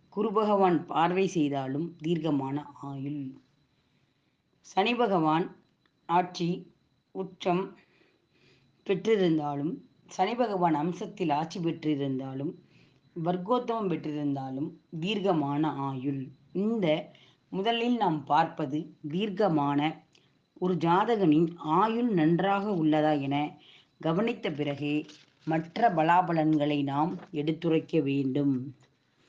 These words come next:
அதன் அடிப்படையில் ஒரு ஜாதகம் கர்ம ஜாதகமாம் எவ்வாறு அமையும் என்பதை நாம் எடுத்துக்கொள்ள வேண்டும்.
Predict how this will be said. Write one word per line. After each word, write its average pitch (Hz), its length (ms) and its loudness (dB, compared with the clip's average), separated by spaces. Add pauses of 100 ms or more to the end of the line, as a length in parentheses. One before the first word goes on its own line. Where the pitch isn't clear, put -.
(360)
அதன் 190 400 0
அடிப்படையில் 170 880 0 (140)
ஒரு 180 220 0
ஜாதகம் 156 760 0 (460)
கர்ம 190 420 0
ஜாதகமாம் 143 720 -2 (1400)
எவ்வாறு 202 600 2
அமையும் 160 460 2
என்பதை 147 640 -2 (260)
நாம் 196 340 -4
எடுத்துக்கொள்ள 165 600 0
வேண்டும். 139 680 -4